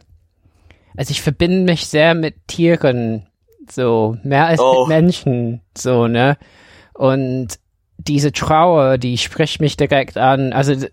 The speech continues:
Speaker 1: ne, dass man letzten Endes diese, äh, Kolossi letzten Endes, also, weiß, also,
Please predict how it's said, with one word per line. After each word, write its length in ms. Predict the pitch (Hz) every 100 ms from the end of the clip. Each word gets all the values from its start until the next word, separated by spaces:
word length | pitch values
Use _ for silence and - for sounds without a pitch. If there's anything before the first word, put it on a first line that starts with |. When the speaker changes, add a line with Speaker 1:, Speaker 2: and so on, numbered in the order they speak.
| -
Speaker 1:
ne, 160 | 147
dass 220 | 151 147 156
man 140 | 139
letzten 320 | 143 143 151
Endes 500 | 139 135 135 - - _ _ _ _ _ _ _ _ _ _ _ _ _ -
diese, 360 | 135 143 135 135
äh, 540 | 131 127 123 127 123 123
Kolossi 640 | - 131 135 151 - 147
letzten 440 | 135 131 - - 131
Endes, 480 | 131 131 123 - -
also, 300 | 123 127 131 - _ _ - - -
weiß, 260 | 160 170 170
also, 260 | 160 156